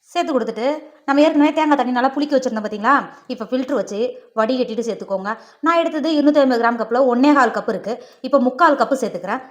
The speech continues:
சேர்த்து கொடுத்துக்கோங்க. சேர்த்து கொடுத்துட்டு மிக்ஸி மூடி போட்டு மூடி நல்லா பேஸ்டா மாவு நல்லா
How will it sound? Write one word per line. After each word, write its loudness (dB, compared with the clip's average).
சேர்த்து -2
கொடுத்துக்கோங்க. -2
சேர்த்து 0
கொடுத்துட்டு -2
மிக்ஸி -2
மூடி 0
போட்டு -6
மூடி 0
நல்லா 0
பேஸ்டா 0
மாவு 2
நல்லா -2